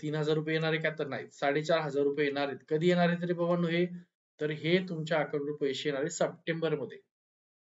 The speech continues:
सतरा सप्टेंबर मध्ये तुम्हाला पैसे येणार आहेत. पंधरा सप्टेंबर, सोळा किंवा सतरा या तीन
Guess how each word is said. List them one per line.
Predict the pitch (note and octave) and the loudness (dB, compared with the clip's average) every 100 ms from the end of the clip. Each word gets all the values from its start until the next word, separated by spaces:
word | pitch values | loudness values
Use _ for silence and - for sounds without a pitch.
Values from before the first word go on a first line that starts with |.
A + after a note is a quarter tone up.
| _ | _
सतरा | - C#3+ F3+ F#3 | -6 -2 4 4
सप्टेंबर | F#3 F3+ - E3 D#3+ E3 | 4 0 0 0 2 0
मध्ये | D#3 D3+ | 0 -2
तुम्हाला | D#3 D3+ C#3+ D3+ | -2 -4 -2 -2
पैसे | D#3 C3+ - | 0 -2 -2
येणार | C#3 A#2 | -4 -6
आहेत. | A2+ | -4
पंधरा | D3 D3 D#3+ E3+ | -2 0 4 4
सप्टेंबर, | E3+ - - E3 D#3+ E3+ E3 - _ | 4 -6 -2 -2 2 0 0 -10 _
सोळा | - D#3+ D#3+ | -4 2 2
किंवा | D#3 E3+ F#3 | 0 2 2
सतरा | F3+ E3 D#3 | 2 -2 0
या | D#3+ | 2
तीन | D#3+ D#3+ F#3 F#3 | 0 -2 -2 -2